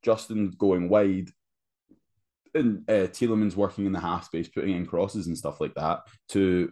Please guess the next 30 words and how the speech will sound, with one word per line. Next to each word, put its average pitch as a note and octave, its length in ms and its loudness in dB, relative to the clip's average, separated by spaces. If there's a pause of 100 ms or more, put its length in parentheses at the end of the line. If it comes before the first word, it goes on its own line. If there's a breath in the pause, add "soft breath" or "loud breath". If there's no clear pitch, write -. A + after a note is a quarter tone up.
what G2 200 2
would F2+ 220 -4
be F#2+ 320 -2
essentially G2 600 -2
a D#2+ 60 -4
striker F2 440 -2
at - 80 -4
the E2 60 -4
back D#2 300 -4
post D#2+ 380 -4
in D#2 160 -4
Iheanacho. D#2 680 -4
So F#2 120 -2
I E2+ 40 2
don't A2 240 -2
see F#2+ 120 -4
how E2+ 120 -2
that E2+ 240 0
could - 160 -14
not - 200 -10
work. C#2 240 -6
I'd F#2 80 -4
have G2 160 -2
Castagna G#2+ 540 0
be F#2+ 140 -4
the F2+ 80 -4
slightly F2 340 -4
less D#2 300 -4
attacking - 480 -8
one - 260 -12